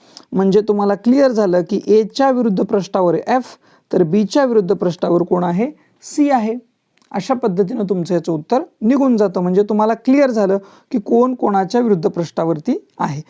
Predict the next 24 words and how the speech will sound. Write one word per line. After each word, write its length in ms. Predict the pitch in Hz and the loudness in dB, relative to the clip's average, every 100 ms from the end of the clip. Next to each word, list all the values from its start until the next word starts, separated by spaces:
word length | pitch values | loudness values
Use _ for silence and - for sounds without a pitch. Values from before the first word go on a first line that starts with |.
| - - | -20 -4
मग 80 | 196 | -2
आता 140 | 185 | 0
आपल्या 200 | 220 233 | -2 -2
प्रश्नाकडे 520 | 233 262 269 262 226 202 | -2 -2 0 0 2 2
जाऊयात. 300 | 190 180 180 - _ _ - | 4 2 0 -6 _ _ -4
आकृती 480 | 220 - 262 233 | -4 0 0 2
दोन 340 | 247 202 262 285 | 0 2 2 2
मधील 380 | 277 220 226 208 | 0 2 0 0
तळाच्या 400 | 240 240 247 277 | 0 0 0 -2
पृष्ठभागावर 840 | 254 233 196 - 208 214 196 196 208 | -2 -2 -4 -4 -2 0 2 2 2
कोणते 600 | 202 220 208 196 240 240 | 2 0 0 -2 -2 -2
अक्षर 400 | 196 - - 202 | -4 -8 -2 0
मिळेल? 360 | 208 175 156 - _ _ _ - | 2 2 0 -4 _ _ _ -8
दोन 340 | 175 170 277 | -2 0 2
मध्ये 220 | 247 226 220 | 2 2 0
तळाच्या 320 | 214 190 180 196 | 0 0 0 -2
पृष्ठभागावर. 520 | 180 - 165 160 175 | -2 -4 -4 0 0
आता 140 | 185 | 0
दोन 420 | 202 180 180 254 269 | 0 0 2 2 2
मध्ये 320 | 262 254 269 | 0 0 0
ई 160 | 240 254 | 2 4
आहे 240 | 269 247 | 4 2
वरच्या 340 | 262 269 240 254 | 2 2 0 0
पृष्ठभागावर, 640 | 233 - 196 185 156 - | 0 0 -2 0 -2 -2